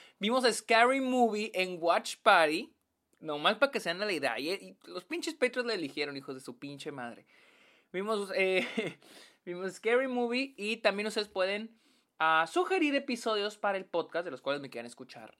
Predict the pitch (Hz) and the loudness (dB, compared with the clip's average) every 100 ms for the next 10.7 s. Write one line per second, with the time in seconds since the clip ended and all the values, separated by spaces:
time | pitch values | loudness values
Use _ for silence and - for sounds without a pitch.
0 | _ 151 151 135 110 - - _ _ _ | _ -2 0 -2 -4 -14 -20 _ _ _
1 | _ _ _ _ _ - 165 165 175 381 | _ _ _ _ _ -4 0 0 2 6
2 | 403 339 330 320 349 - - - _ _ | 8 8 6 2 0 -4 -12 -18 _ _
3 | 185 208 196 196 185 175 180 - 175 - | -6 -4 -4 -2 -4 -2 -2 -2 -4 -4
4 | 214 208 175 185 185 185 196 226 226 202 | -6 -6 -6 -4 -6 -6 0 2 2 -2
5 | 220 226 220 370 415 370 - 226 208 214 | -2 0 2 0 0 0 4 4 4 2
6 | 180 170 185 185 175 170 - 170 180 170 | 0 2 2 0 2 2 2 0 -2 -6
7 | - 151 143 101 - 107 110 95 139 240 | -4 -6 -6 -14 -20 -20 -16 -12 -8 -6
8 | 294 247 226 220 208 202 202 196 214 214 | -4 -2 -4 0 0 0 -2 -2 -4 -4
9 | 208 214 202 170 - 160 175 160 143 139 | -2 -4 -6 -8 -8 -8 -6 -6 -8 -10
10 | - 147 165 165 180 180 | -8 -6 -6 0 2 2